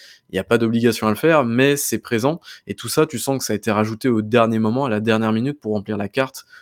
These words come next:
de cochonneries de partout et bah, c'est là où tu te dis : « Bah, ok, moi, je veux bien me plonger dans cet univers qui est,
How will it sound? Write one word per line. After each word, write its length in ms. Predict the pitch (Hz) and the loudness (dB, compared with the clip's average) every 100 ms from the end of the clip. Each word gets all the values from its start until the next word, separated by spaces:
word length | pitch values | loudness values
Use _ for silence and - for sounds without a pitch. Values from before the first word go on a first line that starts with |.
| _ 113 | _ -8
de 120 | 113 | -6
cochonneries 580 | 117 131 - 123 120 123 | 0 0 0 0 0 -2
de 40 | |
partout 320 | - 98 151 - - - _ _ _ _ - | -6 -6 -6 -8 -14 -20 _ _ _ _ -4
et 260 | 117 113 | 0 0
bah, 200 | 113 110 | 0 -2
c'est 140 | - 123 | 0 2
là 80 | |
où 60 | 156 | 2
tu 160 | 151 120 | -2 -10
te 60 | |
dis : « 200 | 120 151 | -8 -4
Bah, 260 | 113 104 - | 2 2 2
ok, 220 | 123 110 | 0 0
moi, 200 | 160 127 | 0 0
je 140 | 104 107 | -2 -2
veux 60 | |
bien 180 | 113 151 | 0 0
me 80 | 147 | 0
plonger 320 | 143 139 143 | -4 -4 -4
dans 120 | 120 | -6
cet 260 | - 98 117 | -8 -12 -6
univers 360 | 113 117 117 - | -4 -2 -2 -4
qui 220 | - | -8
est, 100 | 98 | -8